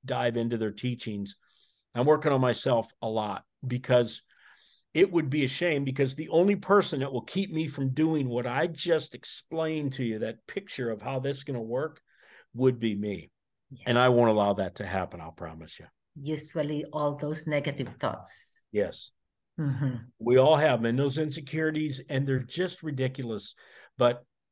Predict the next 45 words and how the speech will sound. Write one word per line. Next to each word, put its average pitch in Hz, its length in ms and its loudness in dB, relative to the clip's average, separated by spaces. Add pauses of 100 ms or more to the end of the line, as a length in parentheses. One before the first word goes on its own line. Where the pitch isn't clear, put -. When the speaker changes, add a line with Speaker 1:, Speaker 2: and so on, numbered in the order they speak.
(260)
Speaker 1:
they 135 240 0
live 185 260 8
in 120 160 6
us. - 280 -6 (640)
And, 113 320 -2
uh, 110 220 0
it, 113 240 -6
it's 131 180 -12
when 156 220 2
we 165 140 4
allow 147 360 6
them 139 240 4
to 127 80 0
go 139 220 2
play 147 480 2
and 117 180 -2 (180)
do 139 140 2
their 139 200 8
thing 160 280 4
is 117 160 -2
when 123 200 0
we're 117 120 6
in 107 100 2
trouble. 110 440 4 (520)
You 165 100 2
know, 151 120 2
Speaker 2:
Mm-hmm. 147 240 4
Speaker 1:
we 131 60 -2 (100)
gotta 123 140 2
tell 131 160 4
them 123 100 0
to 104 60 -8
sit 127 200 0
down 120 240 2
and 113 120 0
be 113 100 -2
quiet 117 520 4
and 92 200 -8 (280)
forget 123 260 2
about 123 240 4
them 123 120 0
and 107 120 -2
move 110 240 -4
on. 95 240 -4
So. 85 360 -12